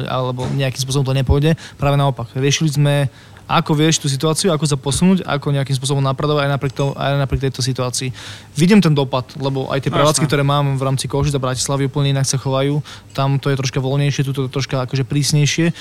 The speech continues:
Speaker 1: Vidím tie rozdiely a vidno to aj na tých tržbách a, a celkovo na tom,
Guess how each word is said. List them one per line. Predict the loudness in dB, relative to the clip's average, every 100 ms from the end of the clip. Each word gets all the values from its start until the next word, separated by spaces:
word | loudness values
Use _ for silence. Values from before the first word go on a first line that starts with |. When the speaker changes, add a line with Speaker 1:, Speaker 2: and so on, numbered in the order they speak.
| -12 -12
Speaker 1:
Vidím | -4 0 2
tie | 2 0
rozdiely | 0 0 0 2 2 2
a | 0
vidno | 0 -2
to | 0
aj |
na | 0
tých | -2 -2
tržbách | -2 0 0 2
a, | 0
a | -2 -2 -2 -2 -2 -2 -2 -2 -2 -4
celkovo | -6 -2 -2 0 0
na | 0
tom, | 0 0